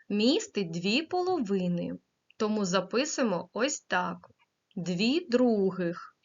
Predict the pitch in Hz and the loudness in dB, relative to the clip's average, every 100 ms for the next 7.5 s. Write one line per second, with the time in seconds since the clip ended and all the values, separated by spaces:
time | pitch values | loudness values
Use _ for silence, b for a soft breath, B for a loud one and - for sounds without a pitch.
0 | _ _ _ b b b b b _ 233 | _ _ _ b b b b b _ 2
1 | 285 466 - 214 175 - _ 196 190 262 | 4 2 4 4 4 0 _ -2 6 6
2 | 277 285 202 277 202 208 226 294 294 214 | 8 8 8 6 -4 -2 0 0 0 -2
3 | 180 - 175 b b - 202 214 381 - | -4 -10 -14 b b -4 0 0 -2 -4
4 | 269 185 185 226 - 339 254 196 196 202 | -8 -6 -4 -4 -2 0 0 2 0 0
5 | 240 226 - 240 240 - 185 170 165 B | -2 -2 -2 -4 -6 -10 -8 -6 -8 B
6 | B B B - 254 190 175 185 202 220 | B B B 2 4 4 -2 0 0 -2
7 | 285 277 311 330 | -2 0 2 0